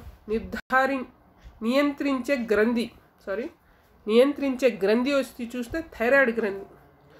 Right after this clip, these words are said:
మానవ శరీరంలో జీవక్రియలను నియ-,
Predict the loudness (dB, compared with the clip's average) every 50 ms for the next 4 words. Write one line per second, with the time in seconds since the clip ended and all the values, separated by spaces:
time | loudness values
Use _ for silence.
0 | -20 -20 -20 -8 0 6 6 6 8 6 4 4 2 0 0 0 0 2 2 0
1 | 0 2 2 2 2 2 0 -2 0 0 0 2 2 0 0 -2 0 0 2 2
2 | 2 0 -2 -4 -10 -14 -18 -20 -20 -20 -20 -20 _ _ _ _ -20 -18 -6 -2
3 | 0 4 4 4